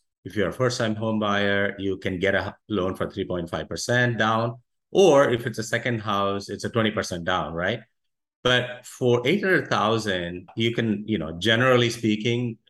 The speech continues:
equity goes up. So you don't actually need a, to pay back principal. You can get an interest-only loan.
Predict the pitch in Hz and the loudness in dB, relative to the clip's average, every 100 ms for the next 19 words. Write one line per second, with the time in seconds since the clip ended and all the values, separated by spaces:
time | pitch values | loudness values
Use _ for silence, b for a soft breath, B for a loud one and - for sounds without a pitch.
0 | _ 110 107 - 113 95 92 101 117 - | _ -4 0 2 2 2 0 -2 -4 -4
1 | 90 98 113 127 127 160 156 143 147 139 | -2 0 0 -2 -4 -4 -4 -4 -4 -2
2 | 139 131 123 - 127 117 117 110 104 - | 0 -2 -6 -6 -6 -2 0 0 -2 -4
3 | 90 - 123 127 135 107 107 110 104 101 | -8 -8 -8 -4 -4 -2 -2 -2 0 -2
4 | 95 101 98 - 85 85 87 80 - | -4 -6 -6 -6 -6 -6 -4 -8 -10